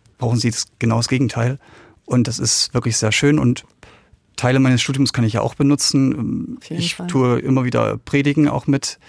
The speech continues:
Speaker 1: Äh, in der Corona-Zeit durfte ja nicht mal der Pfarrer ins Heim
Speaker 2: Ja,
Speaker 1: kommen,
Speaker 2: ja.
Speaker 1: da habe ich das komplett übernommen. Jetzt kann ich auch so was mitmachen und, ähm, auch dort nochmal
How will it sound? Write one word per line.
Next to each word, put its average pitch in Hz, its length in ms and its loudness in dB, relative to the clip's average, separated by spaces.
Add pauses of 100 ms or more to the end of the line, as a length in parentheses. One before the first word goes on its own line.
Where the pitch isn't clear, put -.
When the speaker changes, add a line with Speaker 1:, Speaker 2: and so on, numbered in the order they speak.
(500)
Speaker 1:
Äh, 113 320 -2
in 120 100 -4
der 117 120 0
Corona-Zeit 123 640 -2
durfte 110 180 -4
ja 110 140 2
nicht 110 200 -2
mal 113 60 2
der 107 100 0
Pfarrer 135 320 0
ins 131 220 0
Heim 131 140 4
Speaker 2:
Ja, - 80 2
Speaker 1:
kommen, 123 220 2
Speaker 2:
ja. 120 40 0
Speaker 1:
da 120 80 2
habe 117 80 2
ich 117 60 -4
das - 160 -8
komplett 127 320 -2
übernommen. 127 680 0
Jetzt - 460 -6
kann 113 160 -2
ich 113 160 -2
auch 117 140 -6
so 135 320 0 (420)
was 123 220 -2
mitmachen 120 680 0 (120)
und, 110 440 -6
ähm, - 280 -10
auch - 160 -8
dort 120 320 -4 (300)
nochmal 117 460 -2